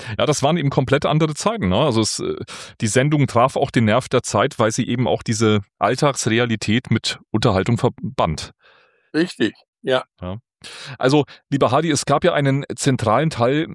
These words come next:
Speaker 1: der Show, das war die sogenannte Beat-Runde, in der, ich glaube, vier Kandidaten Preise schätzen mussten.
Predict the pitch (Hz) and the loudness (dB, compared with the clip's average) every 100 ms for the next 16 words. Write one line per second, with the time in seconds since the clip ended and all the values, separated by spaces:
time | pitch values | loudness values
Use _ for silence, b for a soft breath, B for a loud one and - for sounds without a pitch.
0 | - 127 - 131 165 156 123 123 - 117 | -2 0 0 0 0 -2 -2 -2 2 2
1 | 131 131 131 117 113 107 - 170 233 - | 2 2 2 2 2 0 0 2 2 2
2 | 98 95 90 85 85 87 98 101 92 - | 2 4 4 2 0 0 2 2 0 0
3 | 110 107 - 143 175 - 143 135 120 127 | 0 0 -4 -2 0 0 -2 2 2 2
4 | - 131 127 - 90 113 95 - 87 - | 2 -2 -2 0 0 2 0 0 -2 0
5 | 85 85 101 - 160 | 0 0 0 0 2